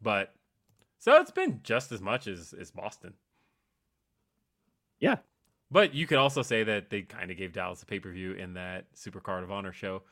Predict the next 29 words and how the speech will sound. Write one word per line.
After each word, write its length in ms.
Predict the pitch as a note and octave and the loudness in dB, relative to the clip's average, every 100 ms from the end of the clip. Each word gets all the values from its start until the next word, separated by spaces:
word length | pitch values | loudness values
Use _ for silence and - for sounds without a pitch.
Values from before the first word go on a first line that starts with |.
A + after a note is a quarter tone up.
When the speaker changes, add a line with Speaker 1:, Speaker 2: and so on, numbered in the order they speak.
| _ _ - | _ _ -8
Speaker 1:
And, 880 | G2 G2 F#2+ F#2+ F#2+ F#2 F2+ F2+ _ _ F#2 | -4 -2 -4 -6 -8 -8 -10 -12 _ _ -10
uh, 400 | F2 F2 F2 F2+ | -8 -8 -10 -10
what, 240 | G2 - | -8 -6
Arlington's 540 | G#2 A2 G#2 G2+ F#2+ F2 | -2 -2 -4 -8 -10 -10
getting 320 | F#2 F2+ F2 | -8 -8 -8
the 500 | F2+ F2 F2 F2 F2 _ _ _ _ | -10 -10 -10 -12 -16 _ _ _ _
Ring 180 | G#2 G2+ | -8 -8
of 100 | F#2 | -6
Honor 320 | F#2+ F#2+ F#2 F2 | -6 -6 -8 -10
show 300 | G2+ F#2 F2+ | -8 -8 -8
coming 260 | F#2 F2+ | -12 -12
up 100 | F2+ | -12
here 140 | - E2+ | -14 -14
soon. 320 | - F#2 F2 _ _ _ _ _ _ _ _ _ _ _ _ _ _ _ - _ _ _ _ _ _ _ _ | -12 -12 -12 _ _ _ _ _ _ _ _ _ _ _ _ _ _ _ -20 _ _ _ _ _ _ _ _
Best 200 | D3+ C#3+ | 4 6
friends. 540 | D#3 B2+ F2+ D2+ - - _ _ _ _ _ _ _ _ - | 6 6 4 -6 -18 -20 _ _ _ _ _ _ _ _ 2
What 180 | D#3+ | 2
the 100 | C3 | 2
hell 200 | G2 B2+ | 4 4
was 180 | B2+ A2 | 4 2
this 180 | A2 - | -2 -2
segment? 380 | - - - - _ B2+ | -6 -10 -18 -20 _ 0
The, 120 | C#3+ | 6
I 100 | D#3 | 6
Speaker 2:
It's 40 | |
Speaker 1:
don't 100 | D3+ | 12
Speaker 2:
so 220 | B3 B3+ B3 | 12 12 12
weird. 520 | A3 G3+ G#3+ F#3 E3 | 10 12 12 12 12
Speaker 1:
This 140 | F3+ | 10